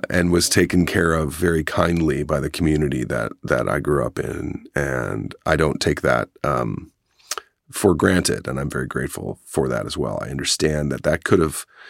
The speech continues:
that could have split a very different way. Uh, and I've, I was very fortunate to have good people around me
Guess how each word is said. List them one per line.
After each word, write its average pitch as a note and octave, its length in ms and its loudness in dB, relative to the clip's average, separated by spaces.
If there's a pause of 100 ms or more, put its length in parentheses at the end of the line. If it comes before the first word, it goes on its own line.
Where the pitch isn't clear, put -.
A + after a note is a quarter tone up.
(500)
that G2+ 140 4
could A2 120 6
have F2+ 100 6
split - 540 4
a E2+ 60 2
very E2 260 2
different E2 560 2
way. D2 560 0 (760)
Uh, D#2 420 0 (100)
and D#2+ 180 4
I've, E2 300 0
I D2+ 160 0
was D2+ 240 0
very D#2+ 240 2
fortunate D#2+ 460 2
to D2 80 0
have D2+ 600 -2 (140)
good E2 280 2
people B1+ 380 0
around G1+ 320 -2
me G1+ 240 -6